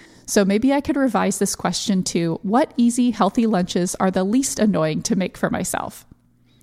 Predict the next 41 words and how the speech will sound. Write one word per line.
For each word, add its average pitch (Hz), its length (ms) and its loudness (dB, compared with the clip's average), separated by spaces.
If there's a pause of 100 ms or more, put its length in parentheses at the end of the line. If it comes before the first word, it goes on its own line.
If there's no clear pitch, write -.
A 214 60 2
few 269 260 2
things 214 300 0
I 247 100 2
like, - 440 0
and 202 120 4
I 185 60 0
should 190 240 0
make 190 220 2
them 226 160 4
more 180 140 2
routine, 202 520 0 (400)
are 180 140 4
a 175 80 0
baked - 340 -4
sweet - 240 -2
potato 175 460 -2
with 202 240 -2
butter 175 220 2
and 240 180 2
salt, - 380 0 (360)
which - 180 0
I 175 60 -2
can 185 200 -2
bake 190 280 -2
ahead 196 240 -2
of 170 100 -4
time 185 400 -2
and 190 120 0
just - 180 -6
have 175 200 -2
waiting 180 320 -2
in 208 120 0
the 262 80 0
fridge, - 440 -6 (640)
half 202 300 -2
of 214 140 -2
a 196 60 4
bag 180 320 -4
salad 170 400 -2
kit, 185 400 -4